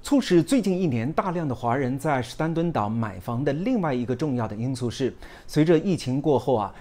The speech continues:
适合华人的生活配套设施和商家在岛上一下子像雨后春笋般出现，打消了过去人们认为住在岛上生活不太方便的顾虑。我最近几次啊到岛上来看房，给我最强烈的冲击就是，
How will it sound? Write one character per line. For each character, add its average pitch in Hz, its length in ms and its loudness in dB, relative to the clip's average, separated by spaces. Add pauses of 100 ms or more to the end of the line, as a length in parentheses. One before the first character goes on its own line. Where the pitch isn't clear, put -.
(100)
适 - 220 2
合 151 200 4
华 131 280 0
人 165 200 2
的 131 140 2
生 220 240 0
活 139 180 0
配 185 200 -4
套 147 160 0
设 143 180 2
施 165 240 0
和 120 160 -6
商 160 240 0
家 170 240 2 (260)
在 160 160 2
岛 101 280 -2
上 143 200 -2 (120)
一 143 200 0
下 214 300 -2
子 110 220 -6 (180)
像 185 260 0
雨 127 160 0
后 151 240 4
春 233 240 2
笋 175 200 -2
般 123 180 0
出 135 160 -2
现， 127 220 4 (240)
打 123 200 6
消 220 180 4
了 226 100 4
过 175 180 6
去 143 140 0
人 117 120 0
们 135 140 0
认 139 160 2
为 107 220 -2
住 160 160 -2
在 135 120 0
岛 92 220 -6
上 131 160 -4
生 151 180 0
活 113 200 -4
不 110 120 -12
太 113 200 -6
方 151 260 -4
便 143 160 -2
的 95 80 -8
顾 117 180 -4
虑。 123 220 -2 (560)
我 170 160 8
最 247 180 4
近 214 140 4
几 113 160 -2
次 - 180 -2
啊 123 140 2
到 135 160 0
岛 101 220 -6
上 143 180 -2
来 107 100 -4
看 117 240 -4
房， 104 220 -8 (380)
给 202 100 8
我 233 160 10
最 220 180 2
强 123 300 -2
烈 202 140 2
的 127 80 2
冲 139 200 -2
击 127 140 -2
就 123 140 0
是， 120 240 -2